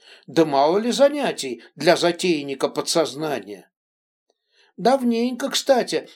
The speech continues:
она не была здесь с Кемалем. Старшие уже слишком взрослые, чтобы интересоваться забавными аттракционами, игровыми автоматами,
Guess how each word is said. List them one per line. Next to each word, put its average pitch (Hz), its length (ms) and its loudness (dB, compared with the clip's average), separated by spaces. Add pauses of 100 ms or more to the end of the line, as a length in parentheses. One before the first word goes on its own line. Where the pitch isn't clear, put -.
она 175 240 0
не 175 120 -2
была 165 340 0
здесь 120 360 -6
с - 60 -4
Кемалем. 110 640 -4 (760)
Старшие 240 540 -4
уже 208 240 -4
слишком 226 480 -4
взрослые, 165 720 -2 (160)
чтобы 185 380 0
интересоваться 175 840 -2
забавными 151 720 0
аттракционами, 165 1000 -4 (320)
игровыми 185 580 0
автоматами, 160 920 -4